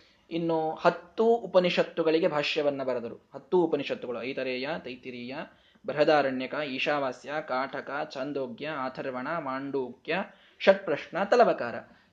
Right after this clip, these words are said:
ಈ ಹತ್ತು ಉಪನಿಷತ್ತುಗಳಿಗೆ ಭಾಷ್ಯವನ್ನ ಬರೆದರು. ಅದಿಷ್ಟು ಗ್ರಂಥಗಳಾಯ್ತು.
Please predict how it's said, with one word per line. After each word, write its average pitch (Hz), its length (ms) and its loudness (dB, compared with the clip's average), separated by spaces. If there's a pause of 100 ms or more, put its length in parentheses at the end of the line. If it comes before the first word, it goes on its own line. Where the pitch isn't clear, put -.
(100)
ಈ 170 120 -2
ಹತ್ತು 170 360 2
ಉಪನಿಷತ್ತುಗಳಿಗೆ 180 1160 2
ಭಾಷ್ಯವನ್ನ 139 480 -4
ಬರೆದರು. 123 460 -6
ಅದಿಷ್ಟು 151 340 -4
ಗ್ರಂಥಗಳಾಯ್ತು. 123 680 -6